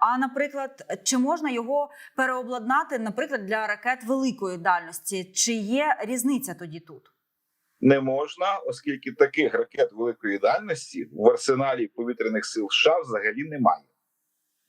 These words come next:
Speaker 2: Не адаптований Ф шістнадцять під ракети повітря-повітря, якщо ми говоримо про ракети повітря-повітря.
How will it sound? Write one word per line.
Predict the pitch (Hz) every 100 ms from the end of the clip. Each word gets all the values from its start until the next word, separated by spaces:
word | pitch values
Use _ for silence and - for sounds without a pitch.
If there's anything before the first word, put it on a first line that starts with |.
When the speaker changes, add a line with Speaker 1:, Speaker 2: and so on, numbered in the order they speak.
| - _
Speaker 2:
Не | 117 120 147 170
адаптований | 175 - 180 156 113 98 - _ _ -
Ф | 101
шістнадцять | - 95 131 127 165 -
під | 127 131 _ _ _
ракети | - 120 - 135 117
повітря-повітря, | - 117 117 107 95 104 104 131 156
якщо | - - 131
ми | 120
говоримо | 120 117
про | 110 117
ракети | 120 113 107 -
повітря-повітря. | 117 107 104 - 123 - -